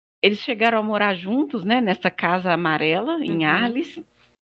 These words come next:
Speaker 1: que era o sonho do Van Gogh, que fosse uma comunidade pra artistas, em que vários artistas pudessem ir pra lá e produzirem juntos,
Speaker 2: Não,
Speaker 1: né?
Speaker 2: e quando o Van Gogh chega, ele já tinha pendurado no quarto dele os girassóis pra ele, né? Muito bonito.
Speaker 1: É,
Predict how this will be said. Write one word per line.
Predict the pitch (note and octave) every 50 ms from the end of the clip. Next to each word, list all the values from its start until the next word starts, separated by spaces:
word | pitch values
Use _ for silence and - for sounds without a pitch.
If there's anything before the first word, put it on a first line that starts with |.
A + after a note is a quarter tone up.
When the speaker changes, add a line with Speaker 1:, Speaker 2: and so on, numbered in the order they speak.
| _ -
Speaker 1:
que | - -
era | E3+ E3+
o | G3+
sonho | - - - G3+ G#3 A3
do | G#3 F#3 F#3+
Van | F#3 F3+ F#3+
Gogh, | F3+ F3 F3+ G3 G3 F#3+
que | - -
fosse | - - - F3 E3+ - -
uma | F3 E3+ F3
comunidade | - G3 F3+ F3+ F3+ F3 D#3+ D#3+ E3 E3+ F3 -
pra | - - E3
artistas, | F#3+ - - - - F#3 G#3 - - _ - F#3 - -
em | -
que | - -
vários | D#3 D3+ D#3+ D#3+ F#3 F3+ F3 E3+
artistas | D#3+ - - - - E3+ - -
pudessem | - - - E3 D#3 D#3 E3+ - - - E3
ir | E3
pra | D#3+ - G3+ E3+
lá | E3 E3 D#3+
e | D#3+
produzirem | D#3+ - E3+ E3 D#3 D3+ D3+ D#3+ D#3+ D#3+ D#3 D#3 D#3
juntos, | D3+ E3 F#3 G#3 A3 - -
Speaker 2:
Não, | D4 D4
Speaker 1:
né? | C#4 C4
Speaker 2:
e | A3+ A3 A3
quando | - - - A3 A3+ A#3+ A#3+
o | A3+
Van | G3+ A#3 A3+
Gogh | G#3+ G#3 G#3+ G#3 G3
chega, | - - - F#3+ F#3 G3 A3 G#3 G3 F3+ E3
ele | C3 C#3+ F3 F3
já | F3 F3+ G3 G3+
tinha | G3 - - G3+ G3
pendurado | F3+ - G3 G3 G#3+ A#3 G#3 G3 G3 G3
no | A#3+ B3
quarto | - - F3+ F#3 A#3+ - A#3
dele | F#3 F3+ F#3 F3 F3 F3+ G3+
os | F3+
girassóis | F3+ G3+ F#3+ F#3+ F3+ - - E3 D#3+ E3+ F3
pra | - - F#3
ele, | E3+ D#3 D3+ D3+ D#3+ F3+ F#3 F#3+
né? | F3 F3 F3 F#3
Muito | F#3 F3+ F3 -
bonito. | - A#3+ C4+ D4 B3+ B3 - - D3 -
Speaker 1:
É, | F3+